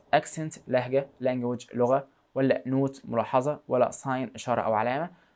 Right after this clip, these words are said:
مفيش حاجة اسمها لغة إنجليزية مخلوطة بلغة فرنسية، لا، اسمها إنجليزي بيتكلم إنجليزي مخلوط بلهجة أو بلهجة بيتكلم إنجليزي لكن بلهجة فرنسية، زي ما إحنا مثلًا بنتكلم إنجليزي بس بلهجة مصرية،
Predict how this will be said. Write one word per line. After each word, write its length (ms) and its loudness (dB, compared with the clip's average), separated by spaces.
مفيش 200 -2
حاجة 180 2
اسمها 320 2
لغة 200 10
إنجليزية 480 0
مخلوطة 360 2
بلغة 140 0
فرنسية، 500 -6
لا، 220 -6
اسمها 440 -2
إنجليزي 540 0
بيتكلم 480 -2
إنجليزي 440 -2
مخلوط 340 2
بلهجة 500 0
أو 120 2
بلهجة 420 0
بيتكلم 460 2
إنجليزي 420 0
لكن 300 2
بلهجة 220 4
فرنسية، 380 -8
زي 60 0
ما 60 -2
إحنا 100 -4
مثلًا 240 -4
بنتكلم 440 2
إنجليزي 340 2
بس 220 0
بلهجة 260 0
مصرية، 380 -4